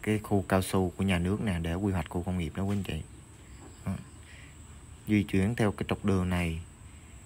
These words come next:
tầm khoảng, à, một cây rưỡi số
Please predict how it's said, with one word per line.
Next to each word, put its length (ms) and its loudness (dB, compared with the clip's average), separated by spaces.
tầm 240 4
khoảng, 400 4
à, 360 8
một 420 2
cây 240 6
rưỡi 200 4
số 380 6